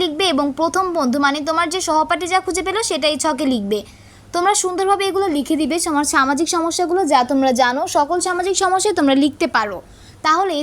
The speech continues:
তোমাদের কাজ এক খুবই সুন্দরভাবে কমপ্লিট হয়ে যাবে। চলো পড়ে নেই কাজ দুই। কাজ দুই, সমাধানযোগ্য সমস্যা,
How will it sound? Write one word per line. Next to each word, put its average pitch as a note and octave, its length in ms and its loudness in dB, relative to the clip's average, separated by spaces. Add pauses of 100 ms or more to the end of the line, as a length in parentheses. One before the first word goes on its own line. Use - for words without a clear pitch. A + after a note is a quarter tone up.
তোমাদের D4+ 300 2 (140)
কাজ C#4 160 2 (100)
এক D#4 240 0
খুবই F4+ 180 2
সুন্দরভাবে F#4 480 -2 (100)
কমপ্লিট B3 340 0
হয়ে A#3+ 200 0
যাবে। G3 180 -6 (480)
চলো C#4+ 200 0 (100)
পড়ে E4 240 2
নেই G4+ 120 -2 (120)
কাজ C4+ 140 -2 (160)
দুই। C#4 180 0 (2250)
কাজ D#4+ 200 2 (140)
দুই, A#3+ 160 0 (380)
সমাধানযোগ্য F4+ 680 2 (180)
সমস্যা, C4+ 520 2